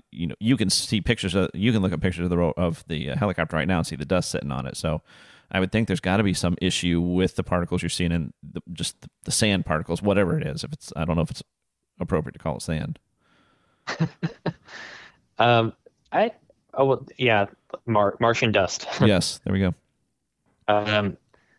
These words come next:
Speaker 2: well, I, I actually do not know what engineering went into overcoming that,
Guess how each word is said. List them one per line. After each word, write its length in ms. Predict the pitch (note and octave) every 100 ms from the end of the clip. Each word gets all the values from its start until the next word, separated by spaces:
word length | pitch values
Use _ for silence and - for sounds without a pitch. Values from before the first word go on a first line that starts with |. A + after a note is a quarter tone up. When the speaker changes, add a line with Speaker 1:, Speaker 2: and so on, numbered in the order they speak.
| _ _ _ B2
Speaker 2:
well, 480 | B2+ B2 G#2 - _ _ _ _ _ _ _ _
I, 260 | A#2 C3+ C3+
I 160 | C3+ C#3
actually 340 | D#3+ - D3
do 160 | C3+ C3+
not 220 | C3+ A#2
know 240 | B2 C3
what 280 | A#2 A#2 - _ _ _ _ _
engineering 800 | G#2+ A2+ G#2 G#2+ A2 A2+ A2 G#2+ _ _ -
went 140 | A2+
into 400 | A2+ A2+ - A2+
overcoming 520 | G#2 G#2+ G#2+ A2 G#2 F#2+
that, 360 | G2+ A2+ -